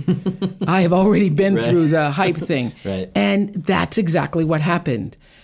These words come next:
Speaker 2: I happened to start in Chicago January first, nineteen eighty-four.
Speaker 1: Hmm.
Speaker 2: It was a New Year's Day morning. It's a tiny little show. I mean, nothing worked. It's me and my Jerry curl and
Speaker 1: <laughs>
Speaker 2: some football players.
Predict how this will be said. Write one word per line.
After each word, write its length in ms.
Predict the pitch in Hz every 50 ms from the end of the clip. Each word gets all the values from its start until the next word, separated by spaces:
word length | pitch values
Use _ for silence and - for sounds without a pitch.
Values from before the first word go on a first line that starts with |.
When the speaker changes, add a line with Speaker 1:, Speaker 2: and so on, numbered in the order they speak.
| - - -
Speaker 2:
I 120 | - 156
happened 360 | 156 151 180 175 147 202 190 175
to 80 | 175
start 500 | 151 - - - 190 165 165 160 151 - - _
in 180 | - 165 180 185
Chicago 560 | - - 156 - - 175 156 151 147 156 143
January 400 | 143 151 147 143 151 147 143 143
first, 440 | 139 143 - - 151 156 151 - -
nineteen 400 | 156 143 143 139 - - 139 135
eighty-four. 960 | - 131 127 127 120 120 - - - - - - 135 127 127 - 127 - - - _ _ _ -
Speaker 1:
Hmm. 160 | - 85 85
Speaker 2:
It 60 | 92 -
was 160 | - 131 123 127
a 40 |
New 160 | 131 139 143 143
Year's 340 | 143 143 139 135 123 123
Day 280 | 151 143 135 123 127 127
morning. 800 | 123 127 135 151 170 185 196 202 208 208 208 208 214 214 208 208 - - _ _ _
It's 100 | - -
a 60 | 156
tiny 440 | 151 151 - - 254 262 247 240 214
little 200 | 190 180 165 151 147
show. 200 | - - 226 -
I 60 | 208 208
mean, 200 | 190 180 175 175
nothing 420 | 185 175 147 - 160 127 123 117
worked. 520 | 123 156 175 175 170 175 - - - - - _ _ _ _ - _ -
It's 200 | - - - -
me 280 | 156 160 165 175 180 175
and 120 | 165 156
my 180 | 147 143 139 139 135 135 - - 143 135
Jerry 360 | 127 143 170 175 170 165 160
curl 580 | 156 - 180 156 151 151 147 147 143 147 151 147 -
and 500 | - 135 123 127 127 123 127 131 - 190 147
Speaker 1:
<laughs> 0 |
Speaker 2:
some 340 | - 139 131 131 131 127 - - - - - - - _ -
football 480 | - - 185 147 - 180 170 160 156
players. 760 | 151 151 180 160 151 147 147 147 147 143 143 143 147 - -